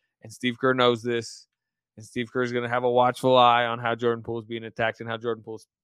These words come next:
operating defensively. They always tell him he needs to be more physical. He does have some tools, a little bit like Monk, but, um, just kinda stays out of the fray a bit. So, uh, it's, it would hurt them, but the one thing,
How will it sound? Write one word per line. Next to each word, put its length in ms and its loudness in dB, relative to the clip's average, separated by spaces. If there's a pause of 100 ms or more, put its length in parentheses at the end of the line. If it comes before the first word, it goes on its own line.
(480)
operating 520 0
defensively. 540 -12
They 140 -6
always 260 0
tell 160 -4
him 80 -8
he 60 -16
needs 180 -14
to 60 -20
be 60 -18
more 220 -12
physical. 540 -8
He 100 -14
does 220 0
have 160 0
some 160 -8
tools, 360 -2
a 40 0
little 220 0
bit 160 -8
like 200 -8
Monk, 260 -12 (140)
but, 140 -10 (480)
um, 420 -10 (840)
just 260 -10 (300)
kinda 320 0
stays 320 0
out 120 0
of 60 -6
the 60 -10
fray 320 -6 (180)
a 60 -16
bit. 220 -14
So, 320 -6 (460)
uh, 180 -10
it's, 420 -10 (160)
it 120 2
would 120 0
hurt 300 2
them, 280 0
but 200 0
the 100 0
one 200 -2
thing, 200 -2